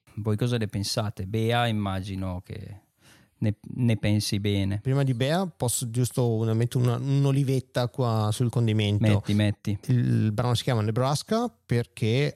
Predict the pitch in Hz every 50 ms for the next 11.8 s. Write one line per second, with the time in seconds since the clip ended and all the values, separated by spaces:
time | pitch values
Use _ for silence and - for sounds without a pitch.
0 | - - 147 123 110 104 - - 117 101 101 101 98 95 98 - - - 123 107
1 | - 131 120 127 135 160 170 180 - - - - - 135 127 123 120 - - -
2 | 117 101 - 143 135 135 123 113 110 107 - 131 117 - _ - 131 123 120 117
3 | 117 107 110 110 110 - 120 110 107 104 104 104 101 101 127 131 131 117 104 101
4 | - - 160 143 117 113 113 107 104 104 113 110 107 110 120 151 175 - - -
5 | 117 113 - 135 120 127 127 127 127 127 123 120 107 120 117 113 117 113 113 113
6 | 113 110 110 107 107 104 104 104 104 104 101 95 104 107 110 107 - - 131 120
7 | 107 107 101 - - 113 - - 104 98 - 113 - - 117 95 90 _ - 160
8 | 180 - - - - - - - - - - - - _ _ _ - 160 - -
9 | - 127 135 175 214 214 170 127 127 165 170 - - - 127 120 - 165 147 120
10 | 120 127 - - 196 - - 131 120 117 127 110 107 - 127 - 139 139 156 185
11 | 151 123 117 117 139 156 - _ _ - 139 127 120 127 147